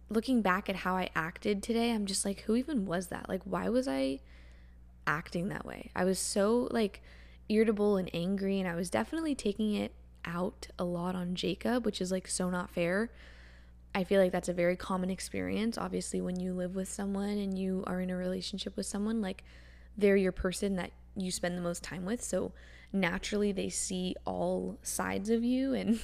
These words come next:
<laughs> sometimes that, you know, can look like anger, frustration, irritability, sadness, like, all of those things. And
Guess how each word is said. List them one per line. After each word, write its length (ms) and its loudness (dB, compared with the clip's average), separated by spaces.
<laughs> 480 -6
sometimes 600 2
that, 280 2
you 80 4
know, 140 4
can 160 2
look 180 0
like 160 2
anger, 440 0
frustration, 800 -2
irritability, 760 0
sadness, 640 -4
like, 200 -10
all 160 8
of 100 2
those 180 -6
things. 380 -10
And 640 0